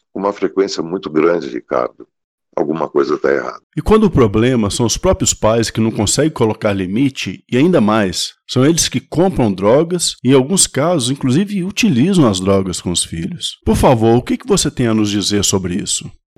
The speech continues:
Speaker 1: Olha, Ricardo, de novo, nós estamos falando de alguma coisa,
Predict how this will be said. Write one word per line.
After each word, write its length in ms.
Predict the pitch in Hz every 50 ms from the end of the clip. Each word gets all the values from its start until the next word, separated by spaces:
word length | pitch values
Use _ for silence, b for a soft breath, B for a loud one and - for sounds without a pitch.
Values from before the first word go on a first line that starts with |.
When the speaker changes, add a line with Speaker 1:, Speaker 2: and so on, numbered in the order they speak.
| - -
Speaker 1:
Olha, 280 | - 156 147 127 110
Ricardo, 760 | 90 90 85 - - 107 92 85 82 73 69 76 78 76 71 - _ _ _ _ _ _
de 200 | - 92 - 107
novo, 440 | 123 127 117 107 101 87 78 78 80
nós 260 | 80 87 95 104 90
estamos 300 | - - 113 110 117 104
falando 580 | - - 101 92 90 92 95 104 104 92 101 104
de 100 | 82 92
alguma 320 | 98 87 82 85 87 87
coisa, 680 | - - 92 95 92 87 80 76 87 85 82 82 80 78